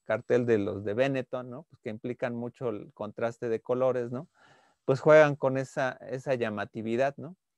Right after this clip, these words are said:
Y que el, el color es mucho como la música en ese sentido, ¿no? La música puede ser muy abstracta, ¿no? En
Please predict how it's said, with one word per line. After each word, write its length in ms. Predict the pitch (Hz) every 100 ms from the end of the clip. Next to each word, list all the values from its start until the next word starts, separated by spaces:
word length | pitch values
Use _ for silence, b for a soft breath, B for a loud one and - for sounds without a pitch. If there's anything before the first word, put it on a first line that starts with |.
| _ _ _ _ _ _ _ 135
Y 100 | 135
que 120 | 147
el, 180 | 139 -
el 100 | 135
color 320 | 151 151 170
es 100 | 175
mucho 320 | 165 175 - -
como 180 | 143 135
la 140 | 135
música 440 | 151 185 160 -
en 120 | 131 139
ese 160 | 147
sentido, 460 | 147 147 190 185 147
¿no? 160 | 165
La 120 | 165 123
música 460 | 131 143 143 131
puede 220 | 131 135
ser 180 | 127 143
muy 180 | 135 135
abstracta, 640 | 127 - 143 135 - 127
¿no? 220 | 117 131
En 100 | 139